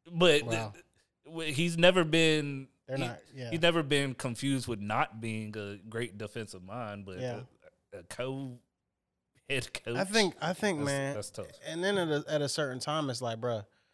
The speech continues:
Speaker 2: when you not great no more, you just not great no more.
Speaker 1: Yeah,
Speaker 2: Like,
Speaker 1: and
Speaker 2: like,
Speaker 1: Urban
Speaker 2: wh-
Speaker 1: didn't have it no more.
Speaker 2: Yeah.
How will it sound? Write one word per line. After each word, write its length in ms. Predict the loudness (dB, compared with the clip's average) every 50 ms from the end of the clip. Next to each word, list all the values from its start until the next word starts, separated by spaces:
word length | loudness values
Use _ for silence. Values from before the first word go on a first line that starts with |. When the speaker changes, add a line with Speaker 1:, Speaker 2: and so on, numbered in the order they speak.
| _ _ _
Speaker 2:
when 120 | -8 -4 -2
you 120 | -2 0
not 220 | 2 0 0 0
great 240 | 0 -2 -2 -2 -4
no 120 | -6 -10 -10
more, 340 | -10 -10 -10 -12 -12 -14 -16
you 120 | -18 -18 -16
just 200 | -14 -14 -12 -12
not 180 | -12 -14 -14
great 220 | -14 -14 -14 -14 -14
no 80 | -18 -20 -20
more. 100 | -20 -20 -20 -20 _ _ _ _ -12
Speaker 1:
Yeah, 140 | -10 -10
Speaker 2:
Like, 100 | -10 -12 -12 -10
Speaker 1:
and 100 | -8 -4
Speaker 2:
like, 100 | 0 0
Speaker 1:
Urban 180 | 0 0 0 0
Speaker 2:
wh- 40 |
Speaker 1:
didn't 180 | 0 0 0 -2
have 160 | -6 -8 -10 -12
it 80 | -16 _
no 540 | _ _ _ _ _ _ _ _ -18 -16 -14
more. 0 |
Speaker 2:
Yeah. 80 | -14